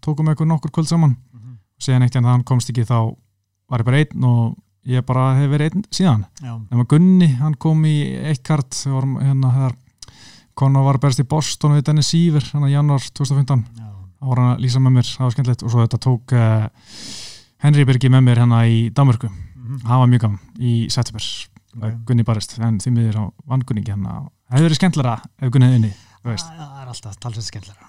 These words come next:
Speaker 1: Já, og svo hann líka, þú veist, voru vist tæknimálin, eða svona,
Speaker 2: Mm.
Speaker 1: hljóðið var ekki, var ekki allir ánægðir með hljóðgæðin.
Speaker 2: Nei.
Speaker 1: Þannig að ég veit ekki hvernig það heyrðist svo sem, en, eh,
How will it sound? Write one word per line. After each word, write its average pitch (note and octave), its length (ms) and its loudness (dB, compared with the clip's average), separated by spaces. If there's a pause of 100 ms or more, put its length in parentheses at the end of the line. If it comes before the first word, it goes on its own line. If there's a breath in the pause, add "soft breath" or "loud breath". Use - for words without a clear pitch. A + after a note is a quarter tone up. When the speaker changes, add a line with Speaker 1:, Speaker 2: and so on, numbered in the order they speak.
Speaker 1:
Já, A2+ 140 -4 (140)
og G2+ 80 -8
svo A#2 140 -4
hann A2 180 0
líka, A2+ 260 -2
þú A#2 80 -2
veist, C#3 360 -4 (280)
voru B2 180 -4
vist A#2+ 160 -2
tæknimálin, C3 480 2
eða B2+ 120 0
svona, C3 180 4
Speaker 2:
Mm. - 420 -18
Speaker 1:
hljóðið D3 400 2
var D3 120 0
ekki, D3 480 -2 (440)
var C3+ 140 0
ekki D3+ 140 0
allir D#3+ 200 -4
ánægðir D3+ 280 4
með C3+ 100 6
hljóðgæðin. A2+ 400 0 (400)
Speaker 2:
Nei. A2+ 140 -12 (120)
Speaker 1:
Þannig A2 200 -2
að G#2 120 -2
ég G#2+ 60 -2
veit G#2+ 100 -4
ekki G#2+ 160 -8
hvernig G2+ 180 -2
það A2 200 -4 (580)
heyrðist C3 360 -2
svo C#3+ 100 -2
sem, B2 180 2
en, A2 240 0
eh, A2+ 140 -2